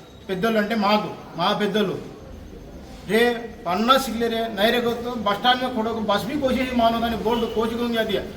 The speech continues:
అంటే బస్ స్టాండ్లో నిలబడి నువ్వు బస్సు ఏ ఊరికి వెళ్ళేది బోర్డు కూడా చదువుకోలేవు,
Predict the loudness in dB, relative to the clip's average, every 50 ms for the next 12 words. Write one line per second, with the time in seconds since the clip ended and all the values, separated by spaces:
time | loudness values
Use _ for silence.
0 | -14 -10 -6 -4 -2 2 6 6 6 6 4 0 -2 -2 -2 -4 -6 -4 0 2
1 | 2 4 4 4 4 4 4 2 0 0 0 0 0 0 -2 0 0 0 0 0
2 | 0 0 2 4 4 4 2 0 0 -2 -2 -2 0 0 0 0 0 0 0 -2
3 | 0 0 0 0 2 0 -2 -2 -4 -2 0 0 0 0 -2 -6 -10 -10 -4 0
4 | 2 4 4 4 2 4 4 4 4 6 8 8 8 8 6 6 4 4 4 2
5 | -2